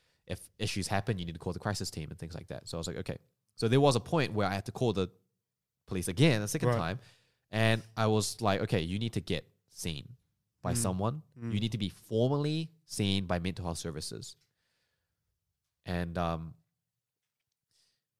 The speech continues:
Speaker 1: you know, at this whole time, I'm thinking, "Man, this girl's, like, depression is just <sighs> so extreme."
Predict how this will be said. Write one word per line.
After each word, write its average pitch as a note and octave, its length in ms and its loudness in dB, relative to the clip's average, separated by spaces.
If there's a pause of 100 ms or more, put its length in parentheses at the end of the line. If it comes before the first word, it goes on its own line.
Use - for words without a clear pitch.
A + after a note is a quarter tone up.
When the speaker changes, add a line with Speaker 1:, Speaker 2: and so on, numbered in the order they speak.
(140)
Speaker 1:
you G2 60 -10
know, F#2 60 0
at G#2 120 0
this G2+ 120 0
whole C#3 180 4
time, A#2+ 180 2
I'm G2+ 120 2
thinking, F#2+ 280 -6
"Man, D#2 160 -4
this F2 140 -4
girl's, F2+ 320 0
like, - 120 -6
depression - 440 -6
is A1+ 140 -10
just - 200 -8 (240)
<sighs> - 300 -20 (460)
so G#2 280 0
extreme." - 600 -6